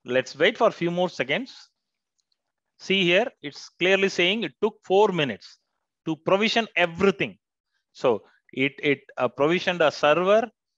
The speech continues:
uh, with the necessary security group and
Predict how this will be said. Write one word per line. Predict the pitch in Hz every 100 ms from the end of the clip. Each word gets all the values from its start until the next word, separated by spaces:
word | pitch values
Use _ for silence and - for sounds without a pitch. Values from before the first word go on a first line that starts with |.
| _ _
uh, | 120
with | 120 135
the | 127
necessary | 123 131 156 160
security | 147 147 - 165
group | 160 165 214 _ _ _ 120
and | 120 113